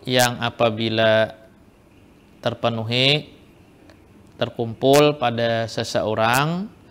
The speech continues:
maka wajib melakukan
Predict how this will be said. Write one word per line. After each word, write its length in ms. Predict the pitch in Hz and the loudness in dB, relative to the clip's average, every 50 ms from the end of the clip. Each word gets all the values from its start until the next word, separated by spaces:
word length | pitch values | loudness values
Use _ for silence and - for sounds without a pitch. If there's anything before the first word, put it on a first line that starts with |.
| - - - - - - - | -20 -20 -20 -20 -20 -14 -10
maka 800 | 117 110 107 104 - 120 123 127 127 131 131 127 120 - - - - - - - 123 | -8 -6 -6 -4 0 2 4 4 6 6 4 4 2 -2 -8 -20 -20 -18 -10 -4 -2
wajib 640 | 117 113 110 110 107 107 123 165 - - - - - - - - - - 127 | 0 0 0 0 0 0 0 0 0 -2 -14 -20 -20 -20 -20 -20 -20 -16 -12
melakukan 1200 | 117 117 117 117 120 117 120 117 117 117 117 113 110 107 - - 110 107 - 117 113 113 117 | -10 -8 -6 -6 -4 -4 -6 -6 -6 -6 -6 -4 -6 -6 -6 -8 -12 -12 -8 -8 -8 -8 -8